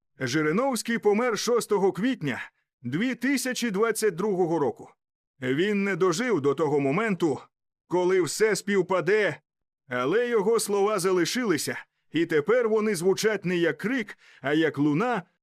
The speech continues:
яку ми тільки зараз починаємо розуміти. Ви мене згадаєте, ви піднімете мої промови,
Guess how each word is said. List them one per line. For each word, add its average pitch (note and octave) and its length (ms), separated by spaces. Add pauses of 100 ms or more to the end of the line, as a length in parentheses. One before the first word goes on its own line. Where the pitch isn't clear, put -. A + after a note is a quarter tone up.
(200)
яку D#3 460
ми A#3+ 120
тільки G#3 380
зараз A#3 340
починаємо F#3+ 580
розуміти. E3+ 640 (460)
Ви G3 200
мене A3+ 240
згадаєте, G3 600 (340)
ви G#3+ 240
піднімете A3+ 600
мої A3 240
промови, G#3+ 460